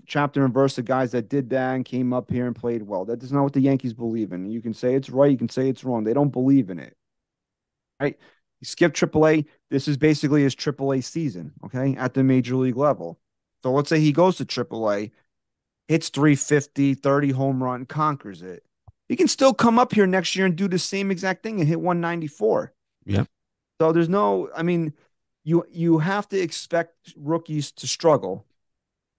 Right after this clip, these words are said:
Speaker 2: Yeah. It's just kinda like Ryan saying, and, and like I've been saying for the last handful of years, like,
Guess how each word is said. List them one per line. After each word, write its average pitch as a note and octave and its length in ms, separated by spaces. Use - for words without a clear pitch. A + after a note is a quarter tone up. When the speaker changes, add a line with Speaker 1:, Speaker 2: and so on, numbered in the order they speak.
Speaker 2:
Yeah. B2 240
It's - 120
just - 360
kinda A#2+ 260
like B2+ 160
Ryan C#3 360
saying, E3+ 320
and, A2 280
and A2 220
like G#2+ 180
I've B2+ 220
been C3 160
saying C3 380
for B2 260
the A#2 80
last B2+ 420
handful C3+ 340
of B2+ 60
years, B2 500
like, G#2+ 240